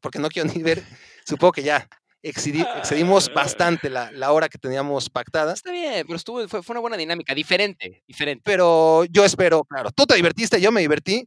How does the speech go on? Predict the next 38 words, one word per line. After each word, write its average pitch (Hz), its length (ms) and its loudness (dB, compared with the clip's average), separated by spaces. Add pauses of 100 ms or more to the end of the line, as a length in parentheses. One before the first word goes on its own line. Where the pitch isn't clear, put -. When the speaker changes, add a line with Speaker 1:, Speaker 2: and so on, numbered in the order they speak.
(140)
Speaker 2:
Me 127 100 -8
divertí 120 300 -6
mucho. 101 120 -10
Tengo 185 120 0
unas 180 120 0
ganas 180 160 -2
de 160 40 -6
ir 165 60 2
al 151 80 -2
baño 151 180 -2
tremendas, 131 400 -6
pero 113 160 -6
aquí 127 140 -6
aguanté 117 360 -6
como 98 200 -14
los 92 100 -10
grandes. 85 260 -14
Speaker 1:
Y 180 100 0
lo, 180 100 6
<laughs> 127 200 2
y 175 100 2
lo 185 80 2
importante, 190 720 2
Mau, 196 280 0 (420)
es 143 280 -2
que, 135 320 -4
que, 123 180 -10
que - 140 -12
a 117 40 -6
la 110 80 -10
gente 123 280 -6
le 120 80 -8
haya 123 160 -6
gustado 117 440 -4
este 113 540 -8
ejercicio. 120 720 -10 (120)
Si 135 140 -8
quieres, 180 400 0